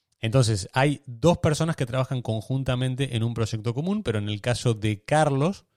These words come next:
él pertenece a la empresa que desarrolla toda esta tecnología, lo de que estamos hablando de, de Arcanet. Y ahora quiero que, en el orden que quieran ustedes,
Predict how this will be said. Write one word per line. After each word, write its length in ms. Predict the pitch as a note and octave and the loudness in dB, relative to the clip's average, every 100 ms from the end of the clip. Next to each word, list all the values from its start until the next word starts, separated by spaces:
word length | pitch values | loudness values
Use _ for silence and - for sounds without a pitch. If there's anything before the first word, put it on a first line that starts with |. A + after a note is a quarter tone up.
| _ _ _ _ _ _ _ _ - | _ _ _ _ _ _ _ _ 0
él 240 | D3+ D#3 | 2 2
pertenece 640 | D3 C#3 C#3+ C#3+ D#3 - A#2+ | 0 0 0 0 0 -2 0
a 60 | |
la 80 | G#2+ | 0
empresa 400 | G#2 A#2+ A#2+ C3 | 0 -2 -2 -4
que 120 | - | -4
desarrolla 380 | A2+ G2 G#2+ A2 | -4 -4 -4 -6
toda 320 | - B2 B2 | -6 -4 -2
esta 220 | A#2+ - | -2 -4
tecnología, 600 | G#2 G#2 G#2 G2 B2+ C3 | -6 -4 -4 -4 -2 -2
lo 160 | A2+ F#2+ | 0 -2
de 440 | F#2 F2 E2+ E2 F#2 | -4 -8 -10 -12 -14
que 60 | |
estamos 260 | G2+ G2+ F#2+ | -14 -12 -8
hablando 300 | G2 G2 F#2+ | -6 -6 -6
de, 240 | F2+ F2+ | -8 -8
de 220 | F2+ F#2 F#2+ | -8 -6 -4
Arcanet. 500 | G2+ A2+ D3+ G3 - _ _ _ _ _ _ _ _ _ _ _ - | -2 0 0 -2 -8 _ _ _ _ _ _ _ _ _ _ _ -8
Y 180 | C#3+ C3+ | 0 4
ahora 280 | D3 F3+ | 4 2
quiero 520 | E3+ - F3 B2+ G#2+ _ _ _ _ _ _ _ _ _ _ _ _ - | 0 -2 0 0 0 _ _ _ _ _ _ _ _ _ _ _ _ -2
que, 1120 | B2+ B2 A#2 A2 G#2+ G2+ G2 F#2+ F2+ F#2 G#2+ - _ _ | 2 4 4 4 2 0 0 -4 -6 -10 -14 -20 _ _
en 100 | A#2+ | -4
el 80 | A2 | 2
orden 260 | C3 C3+ B2+ | 2 2 0
que 140 | A2+ | -2
quieran 320 | G#2+ B2 A2+ | -2 -2 0
ustedes, 540 | G#2+ - A2+ A#2 - | -2 0 0 0 -4